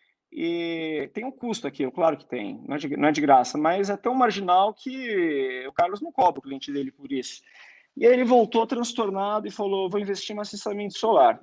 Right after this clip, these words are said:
Em, em um ano que, que isso aconteceu, ele tá com cento e vinte megawatt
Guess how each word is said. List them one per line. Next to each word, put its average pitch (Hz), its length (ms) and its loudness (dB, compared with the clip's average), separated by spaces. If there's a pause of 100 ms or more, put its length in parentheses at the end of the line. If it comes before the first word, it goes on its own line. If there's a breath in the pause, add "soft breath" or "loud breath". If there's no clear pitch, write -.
Em, 170 280 -6 (140)
em 175 200 -8
um 226 200 0
ano 190 320 2
que, 139 360 -2
que 143 120 -4
isso 139 180 -4
aconteceu, 160 600 -2 (720)
ele 151 180 -2
tá 165 140 4
com 165 140 -2
cento 208 280 0
e 185 40 0
vinte 165 280 -2
megawatt 156 800 4